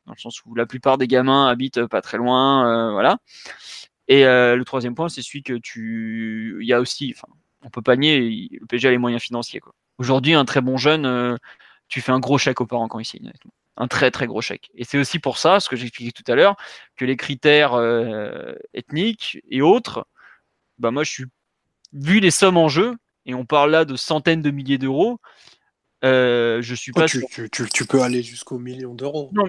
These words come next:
Speaker 1: je,
Speaker 2: Ça,
Speaker 1: oui, je parle
Speaker 2: ça,
Speaker 1: par
Speaker 2: ça,
Speaker 1: joueur, hein.
Speaker 2: ouais, oui, c'est, ça s'est
Speaker 1: Voilà.
Speaker 2: fait, ça s'est fait pour des, pour des U treize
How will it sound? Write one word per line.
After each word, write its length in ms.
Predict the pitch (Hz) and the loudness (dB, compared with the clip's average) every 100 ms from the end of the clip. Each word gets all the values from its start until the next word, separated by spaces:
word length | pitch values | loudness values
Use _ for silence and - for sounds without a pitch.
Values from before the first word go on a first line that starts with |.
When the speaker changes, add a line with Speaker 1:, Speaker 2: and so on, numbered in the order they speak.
| - | -4
Speaker 1:
je, 140 | - - | -14 -6
Speaker 2:
Ça, 120 | 165 | 2
Speaker 1:
oui, 140 | 185 - | 2 0
je 120 | - | 0
parle 140 | 170 | 0
Speaker 2:
ça, 100 | 165 | 2
Speaker 1:
par 60 | 143 | 0
Speaker 2:
ça, 100 | 147 | 4
Speaker 1:
joueur, 380 | 180 180 151 127 | 2 4 2 0
hein. 80 | 127 _ - | -6 _ -2
Speaker 2:
ouais, 140 | 143 | 2
oui, 160 | 160 147 | 2 2
c'est, 200 | - 117 | -4 -16
ça 180 | - 127 | -14 -12
s'est 100 | - | 0
Speaker 1:
Voilà. 200 | 170 139 | 2 2
Speaker 2:
fait, 100 | 123 | -2
ça 180 | - 127 | -8 -10
s'est 180 | - | -8
fait 220 | 117 151 143 | -6 -4 -6
pour 240 | 127 113 | -8 -16
des, 440 | 110 113 110 110 - | -14 -12 -12 -14 -18
pour 220 | 120 113 | -18 -18
des 240 | 110 117 113 | -14 -8 -8
U 220 | 117 120 | -8 -12
treize 400 | - 135 117 110 | -10 -8 -8 -10